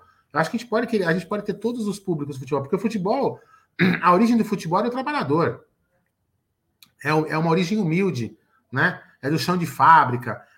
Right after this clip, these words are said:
É, é essa a origem do futebol. Então, a gente não pode tentar fazer com que isso saia, <clears throat> que a gente, a gente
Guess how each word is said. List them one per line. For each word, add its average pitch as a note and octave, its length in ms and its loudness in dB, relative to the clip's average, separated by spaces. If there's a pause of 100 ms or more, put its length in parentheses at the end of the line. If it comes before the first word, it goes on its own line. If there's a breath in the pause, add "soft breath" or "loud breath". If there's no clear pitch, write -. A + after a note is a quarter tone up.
É, F3 60 -6
é F#3+ 240 0
essa A#3 220 -4
a G3+ 40 0
origem E3 260 -4
do D3 80 -8
futebol. C3+ 400 -6
Então, C3 160 -8
a G3+ 40 -8
gente - 160 -16
não A#3 80 -8
pode G3+ 340 -8 (160)
tentar C#3 540 -6 (220 loud breath)
fazer C#3 180 -6
com C#3 160 -10
que C#3 120 -14
isso C3+ 180 -14
saia, A2 500 -6 (260)
<clears throat> - 460 -10
que B2+ 60 -8
a C#3 80 -4
gente, D3+ 280 -6
a C3 80 -8
gente C#3+ 200 -8